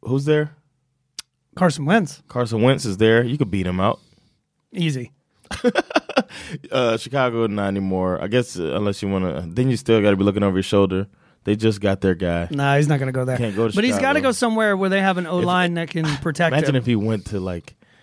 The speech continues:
Speaker 1: Detroit. Like, they won't. They got Goff now. I'm trying to think of somewhere that he could
Speaker 2: I was
Speaker 1: play
Speaker 2: actually
Speaker 1: them twice
Speaker 2: thinking
Speaker 1: a
Speaker 2: about
Speaker 1: year.
Speaker 2: a, a, um, a, um, Matt Ryan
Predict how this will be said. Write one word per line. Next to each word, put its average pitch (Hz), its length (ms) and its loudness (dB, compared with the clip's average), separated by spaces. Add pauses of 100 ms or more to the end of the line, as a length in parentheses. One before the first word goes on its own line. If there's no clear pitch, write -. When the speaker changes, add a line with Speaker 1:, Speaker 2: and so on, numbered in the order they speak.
(800)
Speaker 1:
Detroit. 87 540 -4 (380)
Like, 147 140 2
they 175 120 4
won't. 180 300 2
They 147 80 2
got 147 240 2
Goff 156 280 2
now. 104 220 -2
I'm 156 80 2
trying 175 200 0
to 165 60 2
think 156 180 0
of 156 100 0
somewhere 143 440 2
that 120 200 2
he 139 80 -2
could 202 80 0
Speaker 2:
I 262 100 2
was 381 120 0
Speaker 1:
play 285 140 2
Speaker 2:
actually 285 200 2
Speaker 1:
them 247 160 0
twice 247 140 2
Speaker 2:
thinking 220 140 2
Speaker 1:
a - 20 2
Speaker 2:
about 208 220 2
Speaker 1:
year. 202 100 2
Speaker 2:
a, 175 1000 0
a, 170 160 -2
um, 156 300 -6 (320)
a, 175 300 0
um, 151 540 2
Matt 190 280 -2
Ryan 185 560 0